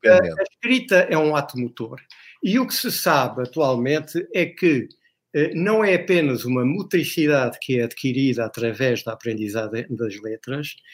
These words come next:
Speaker 2: eh, porque se tem que desenhar as letras, et cetera, mas que essa, essas representações motoras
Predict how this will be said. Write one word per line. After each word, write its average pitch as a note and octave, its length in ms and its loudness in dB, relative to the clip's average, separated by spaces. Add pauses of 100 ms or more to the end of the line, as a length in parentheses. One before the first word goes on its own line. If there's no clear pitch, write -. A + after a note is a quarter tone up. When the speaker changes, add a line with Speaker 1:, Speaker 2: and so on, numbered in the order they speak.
(300)
Speaker 2:
eh, B2 140 2
porque - 420 -16
se - 100 -6
tem B2 120 2
que - 120 -10
desenhar A2 380 -2
as G#2+ 140 -6
letras, A#2+ 500 -2
et A2+ 100 -8
cetera, C#3 420 -2 (320)
mas D#3+ 260 4
que G#3+ 160 0
essa, D3+ 520 2
essas D3+ 480 2
representações D3 1160 0
motoras D3 720 -2